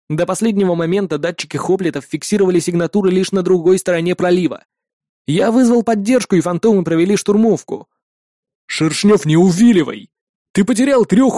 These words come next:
Хоплитов, а мы топчемся на месте! Какой еще к фрайгу принцип достаточности?" вспылил Шерман. "Машины под управлением ии не станут тратить тяжелые ракеты, расстреливая пустые укрепления",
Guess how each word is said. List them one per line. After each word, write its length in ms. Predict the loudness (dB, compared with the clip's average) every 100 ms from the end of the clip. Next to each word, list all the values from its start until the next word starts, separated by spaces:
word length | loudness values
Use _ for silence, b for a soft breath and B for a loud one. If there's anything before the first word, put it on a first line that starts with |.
| -2
Хоплитов, 540 | -2 0 -4 -6 -10 -6
а 140 | -2
мы 220 | 2 2
топчемся 500 | 2 0 0 -2 -2
на 120 | 0 2
месте! 480 | 0 -2 -8 -14 -16 _ _ _ _
Какой 540 | -4 -4 -2 0 2 2
еще 320 | 2 0 -4
к 80 | -4
фрайгу 400 | -4 -2 0 0
принцип 360 | 2 0 0 -2
достаточности?" 920 | -4 0 -2 -2 -6 -8 -10 -12 -14 _ _ _ _
вспылил 400 | -10 -2 -2 -2
Шерман. 460 | -4 -6 -6 -12 -20 _ _ _ _ _ _ _ _ _ _ -6
"Машины 420 | -4 -2 0 0
под 140 | 0
управлением 540 | -2 0 2 2 0 -2
ии 340 | -4 -2 -2 -2 _
не 160 | -2 -2
станут 400 | -2 0 0 0
тратить 340 | -2 -2 -2
тяжелые 400 | -2 0 2 2
ракеты, 480 | 0 -2 -2 -4 -10 _ -4
расстреливая 680 | -2 0 2 4 2 0
пустые 360 | -2 0 2 2
укрепления", 640 | 2 0 -2 -4 -8 -16